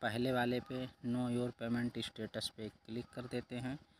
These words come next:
यहाँ पे। तो इस तरीके से आप देखेंगे कि आपका मोबाइल ओपन हो जाता है और यहाँ पे आपको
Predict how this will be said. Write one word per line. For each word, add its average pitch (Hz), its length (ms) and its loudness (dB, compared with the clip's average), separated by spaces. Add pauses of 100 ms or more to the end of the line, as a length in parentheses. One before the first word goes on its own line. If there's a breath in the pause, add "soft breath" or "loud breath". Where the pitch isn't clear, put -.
(220 soft breath)
यहाँ 120 220 0
पे। 135 160 -6
तो 127 240 -2
इस 131 160 0
तरीके 120 340 0
से - 120 2
आप 113 120 4
देखेंगे 117 520 0
कि 117 540 0 (440 soft breath)
आपका 117 320 0
मोबाइल 113 400 4
ओपन 110 260 -2
हो 131 160 0
जाता 117 320 2
है 120 100 0 (480)
और 117 160 2
यहाँ 117 240 0
पे 127 160 -2
आपको 120 380 0